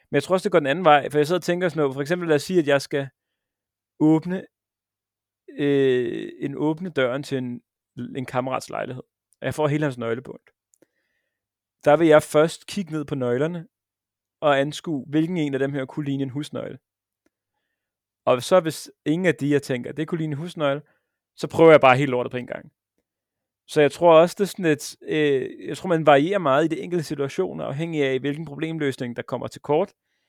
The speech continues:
eller hvad for en, der faktisk fungerer. Øhm, så jeg tror også, de spiller mere ind på hinanden, end at det er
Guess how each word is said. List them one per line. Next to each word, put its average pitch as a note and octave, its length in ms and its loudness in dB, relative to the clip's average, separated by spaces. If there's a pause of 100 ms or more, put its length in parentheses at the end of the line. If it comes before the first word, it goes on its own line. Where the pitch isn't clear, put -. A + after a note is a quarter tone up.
(280)
eller D3+ 340 4 (280)
hvad D3 140 2
for - 100 -10
en, C#3+ 140 -4
der C3 80 -10
faktisk C#3+ 420 -8
fungerer. C#3+ 360 -4 (880)
Øhm, C3+ 400 4
så C#3+ 100 -4
jeg C3+ 40 -4
tror - 100 -6
også, D#3 100 -4
de F3 40 -14
spiller D#3 200 2
mere D#3+ 140 0
ind G#3+ 180 -6
på A3 60 0
hinanden, D3 300 0
end C3+ 140 -4
at B2 120 -6
det C3 100 2
er B2+ 120 0